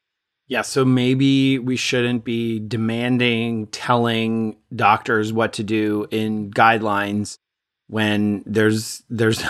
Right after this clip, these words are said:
<laughs> there's such low quality evidence. They mention very optimistically,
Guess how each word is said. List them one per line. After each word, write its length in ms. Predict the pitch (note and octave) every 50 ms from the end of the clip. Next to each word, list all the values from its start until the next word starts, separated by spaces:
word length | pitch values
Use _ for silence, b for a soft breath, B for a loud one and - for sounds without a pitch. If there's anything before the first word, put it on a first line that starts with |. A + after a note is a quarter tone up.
| - -
<laughs> 180 | C#3+ C3 - -
there's 340 | C3 B2 C3+ - C#3 B2 -
such 380 | - - C#3+ C3 B2+ - -
low 340 | - A#2 A2+ A2+ B2+ A#2+ A#2+
quality 520 | A2+ - B2+ A#2 A2 A2 A2+ A2 A2 G#2 F#2+
evidence. 400 | A2 A2 A2 G#2 G2+ G#2 - _ _ _ _ _ _ -
They 180 | C3+ C3 C3+ C3
mention 640 | C3+ C3+ C3+ C#3 C3+ - C#3+ C3 B2 A#2+ A#2+ -
very 300 | - B2+ B2 A#2+ A#2+ A#2+
optimistically, 800 | G#2+ A#2 A#2 - - A#2+ A#2+ B2 A#2 - C3 - - A2 G#2 F#2+